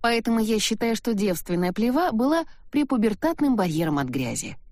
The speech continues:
Когда мы начали ходить прямо и вход во влагалище оказался дальше от земли, необходимость в физическом барьере от загрязнений сократилась, и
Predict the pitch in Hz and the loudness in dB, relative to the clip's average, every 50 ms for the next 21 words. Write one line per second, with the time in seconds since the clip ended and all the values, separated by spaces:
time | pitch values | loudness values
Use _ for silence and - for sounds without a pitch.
0 | - - - - - - - - 262 277 320 381 359 320 294 285 285 - - 240 | -20 -20 -20 -18 -16 -8 -2 0 0 2 2 2 2 2 2 2 2 2 2 0
1 | 220 226 - 220 220 202 220 220 - - - 285 294 277 208 180 156 - - 214 | 0 0 0 0 0 0 0 -2 -2 -2 -2 0 2 2 2 2 0 0 -2 -2
2 | 220 - - 220 202 - 196 190 180 202 214 220 202 202 175 151 151 147 - - | -4 -4 -2 -4 -4 -2 -2 -2 0 0 0 0 0 0 0 0 0 0 -2 -2
3 | 160 160 190 180 180 175 180 - - 190 180 185 185 156 139 131 - 139 135 135 | -2 -2 0 0 0 0 0 0 -2 -2 0 0 0 0 0 -2 -2 -4 -2 -2
4 | 143 151 165 214 277 349 359 - - - - - - - 233 254 285 294 - - | -2 0 0 2 0 0 -2 -4 -10 -20 -20 -12 -4 -2 0 0 0 0 -2 -2
5 | 349 349 359 359 339 320 - - - - - - 247 240 220 226 190 190 180 - | -2 0 2 2 0 0 -2 -4 -10 -10 -4 0 0 2 2 0 0 -2 -4 -2
6 | - 190 185 180 190 185 196 196 202 190 180 165 - 190 190 170 185 180 185 185 | -2 -2 0 0 0 0 0 2 2 2 2 0 0 -2 -2 0 0 0 0 0
7 | 185 185 190 240 285 320 294 208 151 135 135 - - - - 339 - 370 359 - | 0 0 2 2 2 2 2 2 2 0 -2 -4 -6 -4 -4 -2 0 -2 -2 -2
8 | - - 143 139 143 - - - - - - - - - - - - 208 208 | -2 -2 -2 0 0 -2 -4 -6 -8 -12 -20 -20 -20 -20 -12 -4 -2 -2 -2